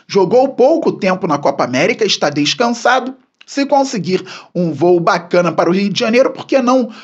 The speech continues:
contribuir, pelo menos estando no banco no primeiro tempo e entrando na segunda etapa amanhã contra o Atlético Mineiro? Essa notícia deveremos ter hoje durante o dia, vai depender muito também de várias nuances com relação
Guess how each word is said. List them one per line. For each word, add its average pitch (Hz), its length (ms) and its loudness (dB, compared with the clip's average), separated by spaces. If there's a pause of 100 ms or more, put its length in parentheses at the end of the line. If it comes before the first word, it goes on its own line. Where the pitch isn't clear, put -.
(120)
contribuir, 185 580 0
pelo 196 200 2
menos 233 200 0
estando 214 400 0
no 196 80 2
banco 185 400 0
no 170 60 -2
primeiro 160 300 -2
tempo 185 320 -2 (280)
e 160 60 0
entrando 165 500 0
na 160 120 0
segunda 160 340 -2
etapa 151 340 -2
amanhã 147 300 0
contra 175 300 -2
o - 20 2
Atlético 165 460 -2
Mineiro? 143 280 -2 (280)
Essa 539 260 0
notícia 269 540 0
deveremos 220 500 0
ter 208 220 0
hoje 180 420 2 (260)
durante 175 420 0
o - 20 0
dia, 180 500 0
vai 160 160 0
depender 185 380 0
muito 175 340 -4
também 160 460 -2 (280)
de 143 200 -6
várias 175 400 0
nuances 202 480 0
com 196 100 -4
relação 196 500 0